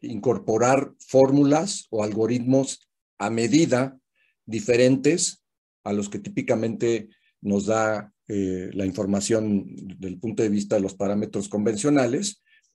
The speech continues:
a parámetros muy específicos que estén totalmente relacionados con la información que nosotros registramos. De hecho, nosotros lo hacemos. Por ejemplo,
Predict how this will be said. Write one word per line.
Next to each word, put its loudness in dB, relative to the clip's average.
a -2
parámetros 4
muy 4
específicos 0
que -8
estén -2
totalmente 2
relacionados -2
con 0
la -2
información -2
que -2
nosotros -2
registramos. 2
De 6
hecho, 2
nosotros 0
lo 2
hacemos. 0
Por 2
ejemplo, 0